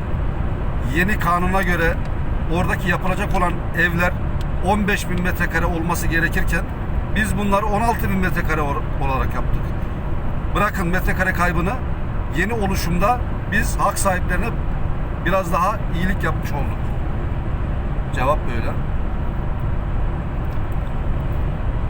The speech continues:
Orta hasarlı bina, ağır hasarlı bina olabilmek için itirazda bulunuyor. Az hasarlıya dönüşüyor. Bu olabilir ama itiraz hakkına devam etsin.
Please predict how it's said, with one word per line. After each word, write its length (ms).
Orta 240
hasarlı 380
bina, 140
ağır 340
hasarlı 480
bina 220
olabilmek 480
için 240
itirazda 480
bulunuyor. 320
Az 220
hasarlıya 460
dönüşüyor. 420
Bu 80
olabilir 540
ama 200
itiraz 360
hakkına 320
devam 240
etsin. 260